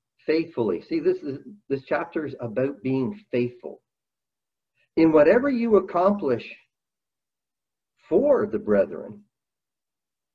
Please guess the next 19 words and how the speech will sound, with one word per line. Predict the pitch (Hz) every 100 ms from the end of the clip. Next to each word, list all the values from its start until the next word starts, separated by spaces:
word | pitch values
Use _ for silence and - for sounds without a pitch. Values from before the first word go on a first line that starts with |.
| _ _ _ _ _ _ _ _ _ 143
especially | 135 - 254 - 277
when | 160 147
they | 135 131
are | 127
strangers. | - 165 202 180 107 - _ _ _
So | - 214 196 - - _ _ _ _ _ _ _ _ _ _ _ _ _ _ _ _
Gaius | - 247 320 294 -
does | 196 202 120
work | 170 220 135 - _ _ _ _ _ _ _
for | 190 214 196
the | 156
brethren | 131 196 208 127 117 -
of | 131
the | 131
congregation | - 208 226 165 165 175 175 143
to | 180
which | 143 147 156
he | 139 123
belongs, | 123 170 247 254 - _ _